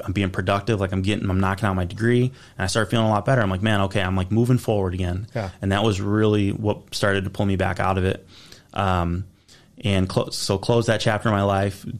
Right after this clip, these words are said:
Speaker 1: was doing CrossFit. Uh, I moved to Denver. I was training there at a CrossFit, CrossFit Alpine with a, a, a, a cro-, a regionals team.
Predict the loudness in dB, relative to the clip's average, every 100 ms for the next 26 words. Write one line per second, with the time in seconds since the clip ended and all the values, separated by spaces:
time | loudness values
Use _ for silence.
0 | -12 -10 0 0 2 0 0 -2 0 0
1 | 0 -6 -20 -20 -8 -4 -2 2 2 2
2 | 0 2 2 2 2 0 -6 -20 _ _
3 | _ _ _ _ -4 -2 -2 0 2 4
4 | 4 2 0 -2 -2 -2 -4 -2 -2 0
5 | 0 0 0 2 2 2 2 2 0 -4
6 | -2 -2 0 -2 -4 -4 -4 -8 -12 -4
7 | -4 0 0 0 0 0 0 -2 -2 0
8 | -2